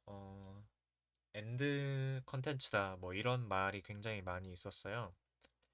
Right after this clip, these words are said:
스포티파이가 어디에 이제 본격적으로 서비스를 하고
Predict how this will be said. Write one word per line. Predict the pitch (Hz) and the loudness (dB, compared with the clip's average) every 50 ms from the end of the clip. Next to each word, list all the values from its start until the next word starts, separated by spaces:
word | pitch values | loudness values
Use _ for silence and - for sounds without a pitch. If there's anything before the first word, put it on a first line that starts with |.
| _ _ _ _ - | _ _ _ _ -18
스포티파이가 | - - - 143 135 - - 135 131 - 127 120 117 117 110 131 147 160 160 | -10 -6 -4 -4 -4 -4 -6 -4 0 2 2 2 2 2 0 0 -2 -2 -2
어디에 | - 104 92 92 101 98 95 95 | -4 -6 -6 -4 -6 -6 -6 -8
이제 | 92 90 95 92 90 90 | -8 -8 -6 -6 -6 -8
본격적으로 | - 104 101 98 113 - - 113 101 95 101 95 95 92 107 139 175 - | -8 -6 -4 -2 -2 -2 -2 -4 -4 -4 -4 -6 -6 -8 -8 -10 -10 -10
서비스를 | - 123 110 117 113 - 117 107 110 | -8 -6 -6 -6 -6 -6 -6 -6 -6
하고 | 120 123 127 - 104 110 123 170 | -6 -8 -8 -6 -6 -6 -6 -6